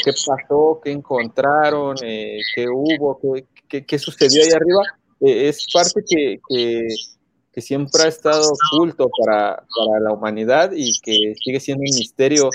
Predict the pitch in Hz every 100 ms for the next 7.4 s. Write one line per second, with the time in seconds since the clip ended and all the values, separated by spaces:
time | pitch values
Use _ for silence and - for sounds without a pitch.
0 | - - - _ _ _ 113 113 - 113
1 | 107 120 160 165 165 156 165 - - _
2 | 120 110 107 104 _ _ _ _ _ _
3 | _ _ _ _ 120 107 113 113 - -
4 | 131 139 135 131 117 - 131 139 143 147
5 | 123 120 120 123 123 - 123 117 98 78
6 | - - _ _ _ _ - 110 110 110
7 | 127 160 165 175